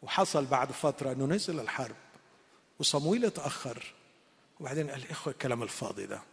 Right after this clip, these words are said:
وأنا هقعد تحت رحمة صموئيل؟ ما أنا أعرف أتصرف، وأنا يعني،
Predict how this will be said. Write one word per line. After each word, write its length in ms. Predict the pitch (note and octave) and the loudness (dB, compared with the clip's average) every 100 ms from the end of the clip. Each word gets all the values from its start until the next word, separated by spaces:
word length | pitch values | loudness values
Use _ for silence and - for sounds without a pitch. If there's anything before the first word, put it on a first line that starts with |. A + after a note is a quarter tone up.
| - - - | -20 -20 -6
وأنا 220 | D3 C#3+ D3+ | 0 4 6
هقعد 220 | C3 - | 4 2
تحت 240 | C#3+ - | -2 2
رحمة 400 | C3+ C#3 C#3+ A#2 - - - - - - _ _ - | 4 4 4 0 0 -10 -14 -16 -20 -20 _ _ -4
صموئيل؟ 600 | - C#3+ B2 A#2 D3 G3+ - - - | 0 2 2 2 2 2 -4 -14 -2
ما 60 | F3 | 0
أنا 80 | |
أعرف 220 | D#3+ C#3 C3 | 0 -2 -2
أتصرف، 340 | - B2+ A2+ | 0 0 6
وأنا 180 | D3+ C#3 | 8 10
يعني، 340 | C#3+ C3 B2 | 8 6 2